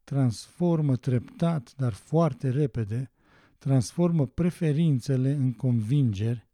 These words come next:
adică transformă credința în fapte. Convingerile și preferințele noastre vor muta zilnic caracterul nostru în atitudini, în vorbe, în fapte,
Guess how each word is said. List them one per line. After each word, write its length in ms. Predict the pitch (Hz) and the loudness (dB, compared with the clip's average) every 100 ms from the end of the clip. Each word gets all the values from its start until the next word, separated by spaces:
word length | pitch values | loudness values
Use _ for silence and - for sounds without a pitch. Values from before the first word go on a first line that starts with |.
| _ _ _ _ _ - | _ _ _ _ _ -8
adică 680 | 131 120 127 139 135 135 131 | -4 -2 -2 0 0 -2 -6
transformă 720 | - 123 107 - 151 147 131 | -2 -2 -2 -4 -2 0 0
credința 1040 | 113 117 110 104 135 110 95 - 123 127 - _ _ _ _ | -2 -2 -2 2 2 2 -2 -2 -2 -2 -8 _ _ _ _
în 120 | 135 | -6
fapte. 580 | 98 - 123 - - 113 _ _ _ _ _ _ _ _ _ _ _ _ _ _ _ _ _ _ _ _ _ _ | -6 -6 -8 -8 -20 -20 _ _ _ _ _ _ _ _ _ _ _ _ _ _ _ _ _ _ _ _ _ _
Convingerile 1120 | 151 131 120 190 160 131 127 127 135 151 156 | -4 0 2 4 4 4 4 4 2 2 -2
și 220 | - - | -6 -8
preferințele 760 | 147 131 107 127 175 139 139 123 | -4 -2 0 2 2 2 2 4
noastre 680 | 127 151 120 - 127 147 - _ _ _ _ - | 4 4 2 0 0 -2 -6 _ _ _ _ -10
vor 220 | 135 135 | -4 0
muta 320 | 127 123 170 | 0 0 0
zilnic 640 | 135 110 170 175 165 147 - | 0 0 0 2 2 0 0
caracterul 580 | 135 127 - 147 131 | 0 0 -2 0 2
nostru 320 | 127 131 - 131 | 2 2 0 0
în 80 | |
atitudini, 840 | 127 113 110 - 143 143 151 147 135 | 0 -2 -6 -2 0 2 0 0 0
în 140 | 110 | -2
vorbe, 420 | 101 123 135 123 | -2 -2 0 0
în 120 | 127 104 | 0 -2
fapte, 680 | - 131 123 - 139 123 | -2 -2 -2 -4 -2 -2